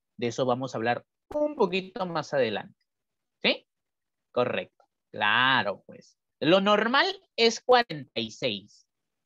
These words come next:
pero si esa cantidad varía, hay problemas serios en ese individuo, ¿ya? En el caso de que sea un humano, pues. Muy bien. Entonces, chicos, el cariotipo puede ser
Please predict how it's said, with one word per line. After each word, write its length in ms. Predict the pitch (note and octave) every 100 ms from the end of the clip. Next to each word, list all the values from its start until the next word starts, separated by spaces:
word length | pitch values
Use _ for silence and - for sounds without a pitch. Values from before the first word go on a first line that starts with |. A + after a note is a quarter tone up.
| _
pero 200 | C3+ C3
si 640 | - - A#2+ A2 G#2 G2 -
esa 260 | C3+ -
cantidad 440 | D3+ C#3 A#2+ B2 C3+
varía, 440 | C3+ D3 F#3+ -
hay 360 | B2 A#2 B2 A#2+ G#2+ - _
problemas 600 | B2+ A#2 A#2+ B2 B2 -
serios 600 | D#3+ A#2 G2 F#2+ - _ _
en 200 | B2 A2+
ese 200 | G#2+ -
individuo, 720 | A2+ G#2 F#2 F#2 E2+ - - _ _ _ _
¿ya? 260 | - G3 - _ _ _ _ _ _
En 120 | - B2
el 80 |
caso 220 | B2+ D3 E3+
de 100 | B2
que 100 | A#2
sea 140 | B2+
un 100 | B2+
humano, 380 | A#2 A2+ F#2+ -
pues. 260 | - _ _ _ _ _ _ _
Muy 120 | C#4+
bien. 260 | D#4+ D3+ - _ _ _ _ _
Entonces, 200 | D4+ D#4
chicos, 520 | D4+ C4 - - - _ _ _ _ _ _
el 220 | - A#3+ A#3+
cariotipo 920 | C#4+ D4+ C#4 - G#3 E3+ E3 F#3+ - _ _ _
puede 300 | E3+ F3 F3
ser 420 | - E3+ D#3+ E3+